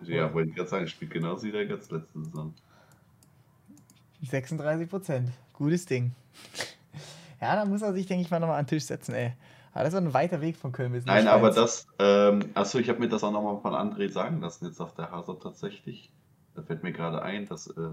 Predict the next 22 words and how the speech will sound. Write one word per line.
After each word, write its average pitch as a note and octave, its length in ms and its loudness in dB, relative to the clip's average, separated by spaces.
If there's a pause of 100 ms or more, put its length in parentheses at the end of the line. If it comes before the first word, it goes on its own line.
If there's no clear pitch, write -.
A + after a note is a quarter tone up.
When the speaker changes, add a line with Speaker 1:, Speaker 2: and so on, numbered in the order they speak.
(280)
Speaker 1:
jetzt - 340 -18 (240)
wegen E2+ 240 -6
des E2 220 -6
Doppels - 400 -8
mit - 120 -12 (240)
Simon, G2+ 480 -6
die, F2+ 320 -6 (440)
er G2 180 4
war G2 120 10
ja, F#2 560 4
ähm, E2 300 -4 (360)
natürlich E2 320 -6
nicht G2 160 -8
bei A2 100 -6
André A2 340 -4
zu A2 160 -14
Hause, A2+ 320 -8
wie D2+ 100 -12
alle D#2 140 -6
anderen, A2 320 -6
und E2 160 -8
bei D#2+ 280 -4